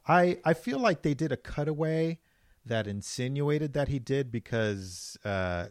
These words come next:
because Guano was able to get change out of the Coke machine after he shot it up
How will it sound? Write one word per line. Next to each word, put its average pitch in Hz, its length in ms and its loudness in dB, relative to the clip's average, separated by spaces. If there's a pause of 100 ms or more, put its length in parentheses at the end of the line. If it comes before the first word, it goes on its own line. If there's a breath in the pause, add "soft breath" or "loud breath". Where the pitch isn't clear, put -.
(640)
because 104 320 -4
Guano 120 460 2
was 95 180 -2
able 101 240 -2
to 95 80 -4
get 95 240 -4
change 98 520 -6 (380 soft breath)
out 117 220 4
of 95 100 -6
the 104 80 -4
Coke - 280 0
machine 87 420 -6
after 90 240 -4
he 95 140 -6
shot 90 300 -4
it 90 120 -6
up 87 240 -6